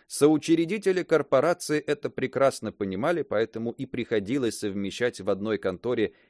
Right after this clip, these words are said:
и научную, и производственную, и венчурную компании. А сами становились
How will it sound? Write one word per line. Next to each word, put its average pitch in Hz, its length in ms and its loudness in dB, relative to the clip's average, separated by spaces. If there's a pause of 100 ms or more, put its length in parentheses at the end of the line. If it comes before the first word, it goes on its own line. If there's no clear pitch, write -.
(160)
и 196 120 -2
научную, 127 720 -2 (320)
и 165 100 0
производственную, 110 1160 0 (240)
и 151 140 0
венчурную 127 680 0
компании. 135 640 -2 (400)
А 107 200 4
сами 127 360 4
становились 131 720 -2